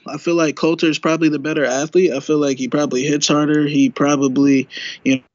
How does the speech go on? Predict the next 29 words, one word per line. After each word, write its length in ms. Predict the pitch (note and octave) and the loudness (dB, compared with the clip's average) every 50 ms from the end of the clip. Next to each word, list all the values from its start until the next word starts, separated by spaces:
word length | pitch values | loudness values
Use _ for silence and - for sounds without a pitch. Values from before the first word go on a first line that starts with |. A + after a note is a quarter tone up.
| _ _ - | _ _ -6
know, 200 | C#3 C#3 C3 C3+ | -4 -2 0 0
is 100 | C3+ B2+ | 0 0
a 60 | C3 | 2
little 240 | C#3 D3 C3+ B2+ A2+ | 2 2 2 2 0
stronger, 640 | - - - D3+ D#3 D#3+ D#3+ D#3+ D#3+ E3+ E3 D#3+ D#3 | 0 2 2 2 4 4 4 4 4 4 4 2 2
but 300 | C#3+ C#3+ C#3 C3+ C3 C3+ | 0 0 -2 -2 0 -2
I 100 | C3+ C#3 | -2 -2
think, 360 | - - E3 D#3+ D#3+ D#3 - | 0 2 4 4 4 4 2
uh, 340 | D#3 D3+ D3+ D3 C#3+ C#3 A2+ | 2 4 4 4 2 2 2
Yao 260 | A#2 D3 D3+ D#3 D#3 | 0 0 0 0 0
Zhang 320 | D3 C#3+ D#3 D#3+ F3 F3+ E3 | 0 2 2 2 2 2 2
is 100 | D#3 - | 2 2
probably 360 | - D#3+ E3 E3 E3 E3+ E3+ | 2 0 2 2 2 2 2
a 80 | E3+ | 2
little 180 | E3+ F3 F3+ F#3 | 2 2 2 2
stronger 400 | F3+ - E3 E3 F3 F3+ F#3 F#3 | 2 2 2 2 2 2 0 0
mentally. 460 | F3+ F#3+ A3+ A#3+ - D#3+ C3+ A#2 A2 | 0 0 -2 0 0 -2 -4 -4 -4
So, 240 | - - - D3 D3 | -4 -4 -4 -2 -2
you 140 | D3 D#3 D#3 | -2 -2 0
know, 160 | D#3 D#3 D#3+ | 0 0 2
Yao 240 | D#3 D3 C#3+ D#3+ D#3 | 2 2 2 2 2
Zhang's 340 | D3 E3 E3 E3+ F3 E3+ - | 2 2 2 2 2 0 0
gotta 180 | E3+ E3+ E3+ | 0 2 2
make 220 | E3 D#3 D#3 D#3 - | 2 2 2 0 0
this 180 | D#3+ D3+ - | 0 0 0
a 60 | D#3 | 0
dirty, 400 | C#3 A#2 C3 C3+ D3 D#3 D#3 D3 | -2 -2 -2 -2 0 2 2 2
ugly 260 | C3 C#3 C#3+ D#3 D#3 D3+ | 0 0 2 2 2 2
fight, 420 | D#3 - A#2+ C3 D3+ D3+ - | 0 -2 -2 0 0 -2 -4